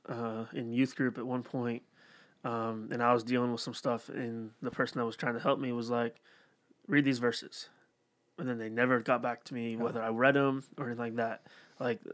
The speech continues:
Speaker 1: like that was supposed to be
Speaker 2: Magically
Speaker 1: my
Speaker 2: fix
Speaker 1: ma-,
Speaker 2: everything.
Speaker 1: magically fix everything.
Speaker 2: Yeah.
Speaker 1: And, and not, now granted, it kinda pushed me into studying the Word and all that stuff, which is a good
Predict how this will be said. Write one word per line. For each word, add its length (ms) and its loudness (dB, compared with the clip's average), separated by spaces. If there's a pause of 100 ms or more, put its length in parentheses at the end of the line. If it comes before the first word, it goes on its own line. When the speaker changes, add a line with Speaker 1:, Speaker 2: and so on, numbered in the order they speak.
(140)
Speaker 1:
like 160 -2
that 100 4
was 120 4
supposed 180 -10
to 280 -2 (180)
be 60 -4
Speaker 2:
Magically 280 2
Speaker 1:
my 100 2
Speaker 2:
fix 180 -2
Speaker 1:
ma-, 60 4
Speaker 2:
everything. 180 4
Speaker 1:
magically 240 6
fix 220 0
everything. 380 2 (200)
Speaker 2:
Yeah. 140 -10 (320)
Speaker 1:
And, 460 -2
and 240 6 (140)
not, 360 6
now 160 6
granted, 480 8 (480)
it 220 -4
kinda 240 8
pushed 260 6
me 140 2
into 300 0
studying 360 2
the 80 4
Word 300 4
and 80 -6
all 80 -2
that 100 2
stuff, 160 -6
which 160 -8
is 160 -8 (380)
a 80 2
good 260 4